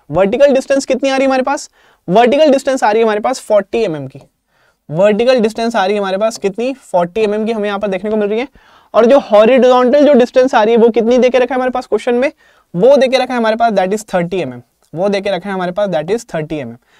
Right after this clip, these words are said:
तो सभी लोग यहाँ से मुझे आर वन की वैल्यू बताएंगे कितनी आ रही है, सभी लोग यहाँ से मुझे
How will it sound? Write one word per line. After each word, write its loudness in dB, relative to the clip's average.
तो -2
सभी 2
लोग 4
यहाँ 0
से -2
मुझे 4
आर 2
वन 2
की 0
वैल्यू 2
बताएंगे 0
कितनी -2
आ -2
रही 0
है, -4
सभी 4
लोग 4
यहाँ 0
से -2
मुझे 0